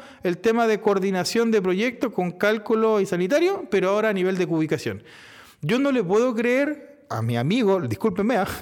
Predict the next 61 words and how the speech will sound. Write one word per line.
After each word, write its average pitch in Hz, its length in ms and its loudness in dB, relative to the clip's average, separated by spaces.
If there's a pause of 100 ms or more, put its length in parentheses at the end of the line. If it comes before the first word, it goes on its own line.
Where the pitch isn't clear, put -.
(220)
Pero 180 100 0
no 226 100 0
le 226 120 2
puedo 226 240 0
creer 240 220 2
a 240 60 0
mi 226 100 0
amigo 226 280 0
de 226 100 2
estudio 220 280 0
propuesta, 208 420 -2 (400)
porque 156 240 -2
puede 214 160 2
ser 214 160 -2
que 214 140 -2
mi 175 80 0
amigo 208 200 2
se 196 120 -2
equivocó 139 640 0
o 143 80 2
lo 147 180 2
ubicó 131 360 -2
mal, 170 380 0
o 156 140 0
puede 254 220 2
ser 262 160 -2
que 233 80 -2
el 196 80 -2
plano 262 240 -2
sea 220 160 0
muy 220 160 0
diferente 208 480 -2
también, 135 260 -4
por 147 140 0
eso 170 160 -2
dan 180 160 0
diferentes 175 460 -2
cantidades. 151 500 0 (560)
O - 40 -12
sea, 196 360 -2
puede 226 160 4
ser 220 180 -2
plano 254 260 0
o 180 160 -2
puede 185 160 0
ser 175 140 -4
profesional, 143 380 -4
cualquiera 156 280 -2
de 151 60 0
los 110 140 -2
dos. - 80 -20 (720)
La 269 100 2
cosa 330 180 0
es 359 60 -6
que 240 80 -4
yo 247 80 0
tengo 247 260 -2
que 180 140 -2
recubicar 247 720 0
el 165 80 -2
proyecto 120 380 -4